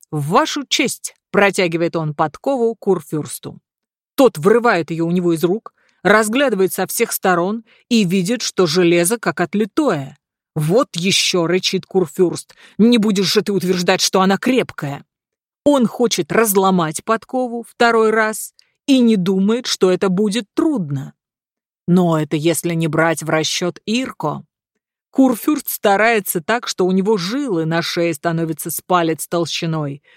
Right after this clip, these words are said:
Пот бежит со лба, глаза выходят из орбит, лицо делается красным, как у индюка, потом лиловым и, наконец, синим.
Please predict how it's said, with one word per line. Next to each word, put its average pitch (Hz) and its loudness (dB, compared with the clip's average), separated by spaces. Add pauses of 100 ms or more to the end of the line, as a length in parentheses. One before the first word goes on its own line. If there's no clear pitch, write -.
(240)
Пот 254 4
бежит 165 -2
со 160 0
лба, 156 -2
глаза 170 2
выходят 170 -2
из 156 -4
орбит, 156 -4 (260)
лицо 180 2
делается 170 0
красным, 175 0
как 170 -4
у 180 2
индюка, 165 -2 (200)
потом 170 2
лиловым 156 2
и, 240 2
наконец, 180 0
синим. 147 -2